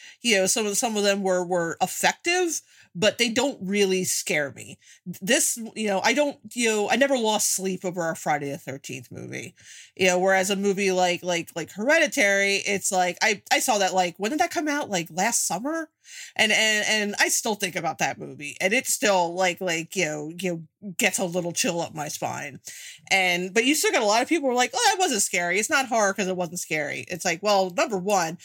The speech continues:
you're fucking lying. <laughs> You know, I mean, you know, and you're saying that it didn't scare you because you, you, you, you live for the opportunity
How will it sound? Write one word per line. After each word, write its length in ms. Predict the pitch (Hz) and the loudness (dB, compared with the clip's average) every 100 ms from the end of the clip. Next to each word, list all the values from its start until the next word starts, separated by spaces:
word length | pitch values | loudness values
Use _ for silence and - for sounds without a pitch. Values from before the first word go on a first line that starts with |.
| - | -4
you're 100 | 311 | -2
fucking 400 | - 339 - 185 | 2 2 0 -2
lying. 480 | 175 175 160 160 175 - | 0 -2 -4 -8 -12 -2
<laughs> 60 | 320 - - | 2 2 4
You 100 | 427 | 4
know, 280 | - 392 381 | 4 4 4
I 580 | 453 381 403 349 359 359 | 2 4 2 4 2 0
mean, 140 | 320 339 - - - - | -2 -4 -6 -6 -4 -2
you 140 | - 233 | 0 2
know, 440 | 202 175 175 170 - - - - | 4 2 0 -4 -8 -20 -6 0
and 140 | 240 | 2
you're 120 | 233 226 | 2 0
saying 320 | 370 330 285 | 2 2 2
that 100 | 254 | 0
it 80 | 247 | 0
didn't 200 | 240 214 | -2 -4
scare 340 | - 269 254 | 0 2 2
you 180 | 214 190 | 0 -4
because 600 | 202 - 208 190 190 185 | -4 0 2 4 2 0
you, 200 | 208 208 | -2 -2
you, 520 | 202 202 196 190 185 180 | -2 -4 -2 -4 -6 -4
you, 280 | 208 185 | -2 0
you 220 | 180 196 190 | -2 -4 2
live 260 | 220 220 | 2 2
for 420 | - 196 190 185 180 | -2 -2 2 0 0
the 120 | 156 | 0
opportunity 840 | 190 185 226 220 202 190 175 170 | 0 -2 -4 -2 0 0 0 -2